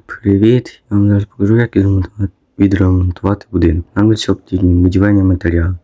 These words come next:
Спочатку йдемо до торгівця і купуємо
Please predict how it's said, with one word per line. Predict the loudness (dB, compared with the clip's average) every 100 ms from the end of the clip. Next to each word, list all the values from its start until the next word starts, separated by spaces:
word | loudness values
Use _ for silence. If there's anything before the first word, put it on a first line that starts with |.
| _ _ _ _ _ _
Спочатку | _ -4 -2 -2 -2 -2
йдемо | 0 0 0 -2 -6 _ -4
до | -2
торгівця | -2 -2 0 0 -2 -8 -6 -6 -8 -18 _ _ _ _ _ _ _ _ _ _ _ _ _ _ _ _ _ _ _ _ _ _
і | -8
купуємо | -8 -14 _ -2 0 2 4 2 0 -4